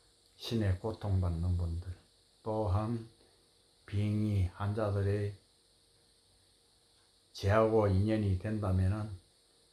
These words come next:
그분들을 위해서 도움을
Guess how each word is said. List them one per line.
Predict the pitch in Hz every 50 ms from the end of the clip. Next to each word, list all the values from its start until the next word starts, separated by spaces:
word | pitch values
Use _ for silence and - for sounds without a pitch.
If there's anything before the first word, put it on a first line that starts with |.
| _ _ _ _ _
그분들을 | - - 117 110 104 104 101 95 101 101 98 95 92 90
위해서 | 90 92 95 95 92 90 - 113 120 120 120 - - - _ _ _ _ _ _ _ _ _ _ _ _ _ _ _ _ _ _ _ _ _ _ _ _ _ _ _ _ _ _ _ _ -
도움을 | - 110 110 107 101 95 95 98 98 95 95 95 95